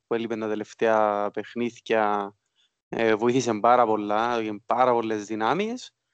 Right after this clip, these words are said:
Και, ε, το άλλο σημαντικό είναι ότι,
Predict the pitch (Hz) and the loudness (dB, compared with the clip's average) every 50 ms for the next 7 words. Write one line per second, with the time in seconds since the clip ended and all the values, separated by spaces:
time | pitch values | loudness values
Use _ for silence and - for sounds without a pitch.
0 | _ _ _ _ _ _ _ _ _ _ _ - - 254 254 269 269 262 254 240 | _ _ _ _ _ _ _ _ _ _ _ -8 -2 2 4 6 6 6 4 2
1 | - - _ - - 175 180 185 185 180 180 175 175 - 196 190 190 180 180 160 | -2 -8 _ -8 -4 -2 0 2 2 2 0 -2 0 4 4 6 6 6 4 2
2 | - - - 135 120 117 113 110 113 117 - - 196 208 214 214 214 208 208 202 | 2 0 0 0 0 0 0 -2 -2 0 4 4 6 6 6 4 4 2 2 0
3 | 202 202 196 196 190 190 190 185 185 180 180 175 170 170 165 165 - - - - | 2 2 2 2 2 2 2 2 2 0 -2 -2 -4 -4 -6 -8 -8 -10 -12 -14
4 | - - - 160 160 - 165 160 160 156 151 151 147 - | -6 -4 -2 -2 0 0 0 2 2 4 2 2 0 -2